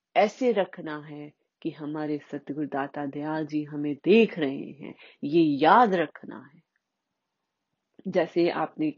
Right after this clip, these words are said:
ये कथा सुनी होगी कि एक बार एक गुरु होते हैं, उस, उसके कुछ एक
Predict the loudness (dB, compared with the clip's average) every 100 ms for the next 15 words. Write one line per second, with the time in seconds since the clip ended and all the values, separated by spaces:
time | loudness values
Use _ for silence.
0 | -8 -8 -4 -4 -4 -4 -6 -4 -4 -2
1 | -2 -2 -2 -4 -6 -20 -10 -4 2 2
2 | 2 0 -2 -2 -4 -2 -2 -2 -4 -4
3 | -6 -4 -4 -6 -8 -10 -12 -18 -16 -8
4 | -6 -6 -6 -8